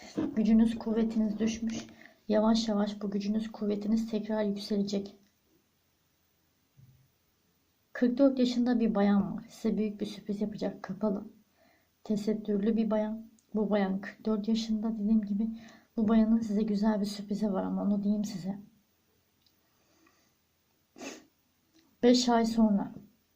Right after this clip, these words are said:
durumunuzu toparlıyorsunuz. Hem maddi hem manevi, yani kafanıza şu an neyi taktıysanız, neye de ilerlemek istiyorsanız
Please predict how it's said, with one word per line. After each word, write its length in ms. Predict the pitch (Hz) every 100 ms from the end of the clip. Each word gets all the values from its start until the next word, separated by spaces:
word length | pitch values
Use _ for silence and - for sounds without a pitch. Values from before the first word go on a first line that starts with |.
| _ _ _ _ _ _ _ _ _ - - _
durumunuzu 500 | 220 226 220 226 240
toparlıyorsunuz. 1000 | 233 220 214 202 196 196 196 170 - - _ _ _ _ _ _ _ _ _ _ -
Hem 140 | 226
maddi 580 | 226 240 226 - 240 254 - - - - - _ -
hem 180 | 214
manevi, 540 | 208 202 196 190 190 185
yani 220 | 180 196
kafanıza 440 | 208 202 220 208
şu 180 | 214 -
an 180 | 196 196
neyi 180 | 202 220
taktıysanız, 720 | 196 202 - 202 196 175 185
neye 240 | 208 202
de 80 | 202
ilerlemek 560 | 185 208 190 196 190 -
istiyorsanız 680 | - 226 220 214 202 -